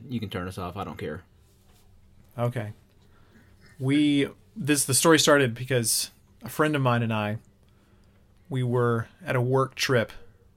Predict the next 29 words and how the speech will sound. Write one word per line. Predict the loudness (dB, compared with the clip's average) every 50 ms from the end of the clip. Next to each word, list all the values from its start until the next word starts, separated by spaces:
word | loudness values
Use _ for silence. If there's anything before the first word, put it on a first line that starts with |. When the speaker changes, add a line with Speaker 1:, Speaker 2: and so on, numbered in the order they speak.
| _ -20 _ _
Speaker 2:
You | -2 0
ever | 0 2
been | 2 2
on | 2 2
a | 2
work | 2 0 0 -2
trip | -2 -8 -8 -6
before? | -6 -6 -2 -2 -2 -2 -4 -10 -18 _
Speaker 1:
<laughs> | -4 0
I've | 4 6 6 6 6 4 2 -2 -8 -20 -16 -10 -6 -2 0 0 0 0
been | 0 0 0
on | 2 0 0
some, | -2 -2 -2
uh, | -2 -2 -4 -4 -6 -8
chaperone | -10 -8 -4 -4 -4 0 0 0 0 0
trips, | -2 -2 -4 -4 -2 -4
yeah, | -6 -4 -2
with | -2 -2 -4 -6 -8
fifth | -8 -8 -8 -2
graders. | -2 -2 0 0 -2 -2 -4 -8 -18 _ _ -20 -20 -20 _ _ _ _ _ _ _ _ _ -20 _ _ _ _ _ _ _ -8
Speaker 2:
Uh, | -6 -6 -4 -2
not | -2 -2 -4 -4
quite. | -2 -2 -2 -2 -2 -6 -12 _ _ _ _ _ _ _ _ -12
Speaker 1:
<laughs> | -12 -10 -10 -14 -6 -4 0
Speaker 2:
But | 2 6 4 4 4 2 -4 -6 -6 -6 -10 -12 -12 -12 -18 -20 -20 -18 0
we | 8 12 12
are | 12 12 12
both | 12 12 10 10 8 4
teachers. | 2 2 4 4 4 2 0 0 0 0 -2 -2 -2 -6